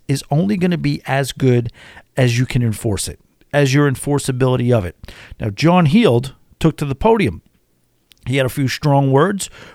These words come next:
regarding the consequences, and, uh, we have a quote from John Heald, and he says, and u-, usually John Heald is Mister Fun,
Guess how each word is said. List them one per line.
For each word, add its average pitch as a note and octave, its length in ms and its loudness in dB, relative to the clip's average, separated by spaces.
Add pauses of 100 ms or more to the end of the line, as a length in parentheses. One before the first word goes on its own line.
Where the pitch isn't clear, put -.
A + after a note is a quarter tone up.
regarding E3 600 2
the A2+ 80 -4
consequences, B2+ 1000 -2 (380)
and, D3 180 2
uh, D3 260 4
we D3 120 6
have F#3 100 4
a F#3 60 0
quote F#3 320 2
from D#3 180 -2
John C#3+ 280 0
Heald, C#3 380 2 (300)
and C3 140 2
he G#3+ 160 6
says, G3+ 520 0
and D3+ 300 0
u-, G#3 60 0
usually G#3 440 -4
John F#3 300 0
Heald G#3 260 2
is D3+ 140 0
Mister F3 340 -2
Fun, G#3 460 -2